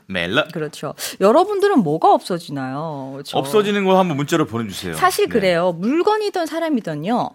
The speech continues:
Speaker 2: 메일러 하고 나서 뭐가 없어졌는지 알아요.
Speaker 1: 네.
Speaker 2: 그렇죠. 사실 메일러 하기 전에 모른다는 거죠. 그렇죠?
Speaker 1: 네.
Speaker 2: 아, 근데 좀,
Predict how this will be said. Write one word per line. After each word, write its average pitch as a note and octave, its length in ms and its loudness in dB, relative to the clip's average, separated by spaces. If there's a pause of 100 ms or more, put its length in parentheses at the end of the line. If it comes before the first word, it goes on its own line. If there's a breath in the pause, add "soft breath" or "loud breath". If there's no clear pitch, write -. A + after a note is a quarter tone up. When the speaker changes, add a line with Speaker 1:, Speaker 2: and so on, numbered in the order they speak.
(100)
Speaker 2:
메일러 A#3 580 4
하고 G#4 380 0
나서 F4+ 640 2
뭐가 F3+ 420 4
없어졌는지 E3 1040 -2 (140)
알아요. C#3 260 -10 (240)
Speaker 1:
네. F2+ 380 -6
Speaker 2:
그렇죠. D3 320 -8
사실 D4+ 320 -2
메일러 G#3+ 380 4
하기 D4+ 180 0
전에 E3+ 240 -6
모른다는 D3+ 580 -10
거죠. - 300 -16 (160)
그렇죠? - 200 -12
Speaker 1:
네. E3 80 -4 (760 loud breath)
Speaker 2:
아, C#3+ 380 -10
근데 C4 400 0
좀, B3+ 260 -2